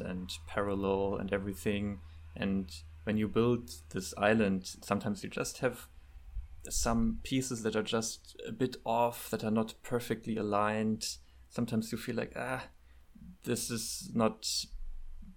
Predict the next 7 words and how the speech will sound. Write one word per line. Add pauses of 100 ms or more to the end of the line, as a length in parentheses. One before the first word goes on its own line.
(380)
perfectly, (800)
uh, (1160)
um, (160)
not
perfectly (440)
designed."
It's